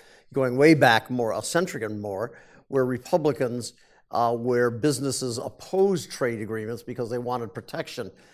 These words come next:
And so Republicans tended to be against any kind of, it wasn't trade agreements in those days, but any kind of lowering of tariffs or anything that, that liberalized trade. And Democrats, uh, representing working people were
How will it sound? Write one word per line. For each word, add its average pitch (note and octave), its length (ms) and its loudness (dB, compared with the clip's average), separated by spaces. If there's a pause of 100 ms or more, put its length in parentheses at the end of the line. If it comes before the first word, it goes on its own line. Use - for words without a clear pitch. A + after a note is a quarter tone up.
(120)
And A2+ 100 -12
so B2 120 -8
Republicans A#2 1000 -4
tended A2+ 300 -6
to A2+ 40 -8
be A2 160 -6
against C#3 540 0 (320)
any D3 180 2
kind A#2+ 360 -2
of, A#2+ 200 -8
it A#2 80 -12
wasn't A2 300 -4
trade C3 220 -2
agreements B2 440 -2
in G#2+ 80 -12
those G2 220 -10
days, G#2+ 200 -8
but A#2 140 -10
any C3 160 -6
kind A#2 240 -8
of - 80 -18 (280)
lowering B2+ 420 -2
of A#2 120 -10
tariffs G#2+ 380 -6
or A2 140 -8
anything B2 300 -8
that, A2+ 200 -8 (300)
that G#2 80 -8
liberalized A2+ 640 -2
trade. C3 360 -4 (400)
And A#2+ 200 -6
Democrats, B2+ 880 -2 (300)
uh, A2+ 420 2
representing A#2+ 800 -6 (160)
working B2+ 400 -6
people A2 420 -8 (240)
were B2 640 0